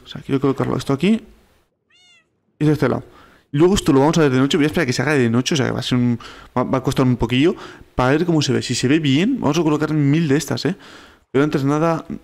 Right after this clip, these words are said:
lo que toca es lo que toca. Tenemos que encantar. Voy a dejar de momento la comida que no quiero. Joder. Aquí la comida.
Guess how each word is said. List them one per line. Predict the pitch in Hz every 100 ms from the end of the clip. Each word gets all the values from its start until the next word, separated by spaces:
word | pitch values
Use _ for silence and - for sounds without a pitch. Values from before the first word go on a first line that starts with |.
| -
lo | 131
que | 123
toca | 117 117 117 - -
es | 127 - -
lo | 123 123
que |
toca. | 117 - - - - _ _
Tenemos | 139 143 156 160
que | - 135
encantar. | 131 120 113 117 117 120 143 - - - - - _ _ _ _ _ _
Voy | - -
a | 127
dejar | 135
de | 143
momento | 135 143 139
la | 117 120 139
comida | 123 123 117
que | 123
no | 123
quiero. | - 127 -
Joder. | - - 127 - - - - - - - _ -
Aquí | 127 123 127
la |
comida. | 123 135 156